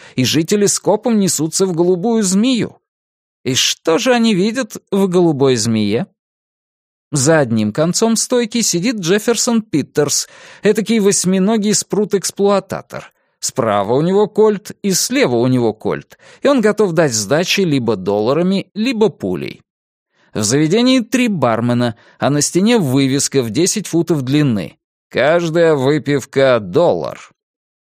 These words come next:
Энди сидит на несгораемой кассе,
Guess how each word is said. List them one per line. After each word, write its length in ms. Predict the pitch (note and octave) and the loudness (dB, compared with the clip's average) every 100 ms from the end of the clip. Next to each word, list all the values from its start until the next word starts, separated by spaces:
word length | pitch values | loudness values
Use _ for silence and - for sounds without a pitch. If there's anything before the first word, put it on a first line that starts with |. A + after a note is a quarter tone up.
| _ | _
Энди 520 | D3 F3 D#3 C3 C3 | 0 0 0 0 -2
сидит 400 | G#2+ B2+ B2 D3 | -2 -2 -4 -2
на 60 | B2+ | 0
несгораемой 680 | B2+ A#2 A#2 B2 C3+ G#2+ G2 | 0 0 0 2 0 -2 -4
кассе, 680 | - D3 - - - - | -4 -2 -2 -6 -8 -10